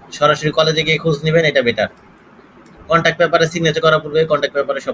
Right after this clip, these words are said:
কিছু করে নিবেন, শর্তগুলা। এটা তো বললামই, অপরিচিত কাউকে অ্যাডমিট কার্ডের ছবি, আহ, দিবেন না।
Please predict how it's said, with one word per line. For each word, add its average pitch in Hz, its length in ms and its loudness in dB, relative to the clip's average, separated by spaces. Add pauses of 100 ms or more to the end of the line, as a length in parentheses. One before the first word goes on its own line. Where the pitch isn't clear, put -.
কিছু 131 180 -16
করে 127 140 -2
নিবেন, 127 200 -4
শর্তগুলা। 127 600 -2 (400)
এটা 123 140 -4
তো 123 120 -2
বললামই, 135 340 2
অপরিচিত 156 420 2
কাউকে 147 300 2
অ্যাডমিট 143 300 -2
কার্ডের 139 260 0
ছবি, 139 420 -4
আহ, 113 360 2
দিবেন 131 200 -4
না। 156 200 -2